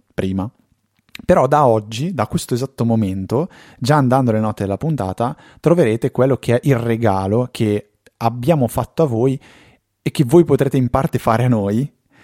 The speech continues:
per questo decimo anno, che sono delle magliette celebrative. Abbiamo deciso di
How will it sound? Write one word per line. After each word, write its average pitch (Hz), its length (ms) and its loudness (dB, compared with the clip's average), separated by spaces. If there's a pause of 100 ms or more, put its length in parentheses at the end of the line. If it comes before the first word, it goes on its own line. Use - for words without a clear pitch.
(120)
per 139 140 2
questo 120 240 -4
decimo 107 420 -4
anno, 95 240 -6
che 180 100 -4
sono 123 460 -2
delle 110 640 -2
magliette 120 500 -2
celebrative. 98 800 -6 (580)
Abbiamo 139 280 2
deciso 147 400 -2
di 120 320 -2